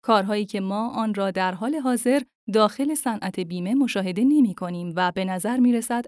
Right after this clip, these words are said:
اهداف مقفول مانده‌ای هستند. متاسفانه با دست کم گرفتن این موارد، اهمیتش نزد مشتری از بین نخواهد رفت.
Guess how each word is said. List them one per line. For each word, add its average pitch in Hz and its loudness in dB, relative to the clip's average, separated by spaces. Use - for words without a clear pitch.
اهداف 196 -2
مقفول 185 -4
مانده‌ای 190 -2
هستند. - -8
متاسفانه 302 4
با 277 4
دست 233 2
کم 226 0
گرفتن 214 0
این 302 2
موارد، 214 2
اهمیتش 294 6
نزد 233 2
مشتری 196 -2
از 202 -2
بین 254 4
نخواهد 175 -2
رفت. - -12